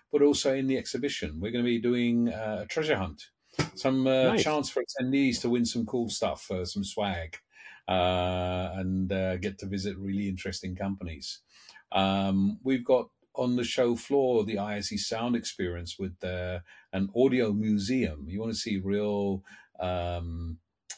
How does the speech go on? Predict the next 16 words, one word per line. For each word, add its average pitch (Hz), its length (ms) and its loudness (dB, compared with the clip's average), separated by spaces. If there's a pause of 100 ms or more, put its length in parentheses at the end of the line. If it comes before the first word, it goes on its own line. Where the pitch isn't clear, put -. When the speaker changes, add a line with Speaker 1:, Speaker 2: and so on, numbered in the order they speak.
(200)
Speaker 1:
um, 82 840 -6 (380)
I 98 60 -6
won't 117 180 -4
say 98 140 -6
antique, 98 580 -6
but, - 300 -8
uh, 82 460 -4 (140)
retro. 120 300 0
Speaker 2:
Historic. 80 300 0 (520)
Speaker 1:
Historic. 101 760 -2 (120)
That's - 160 -8
a 98 40 -8
good - 180 -10
word. - 280 -8 (140)
<laughs> 233 120 0 (1200)
Um, 98 1080 4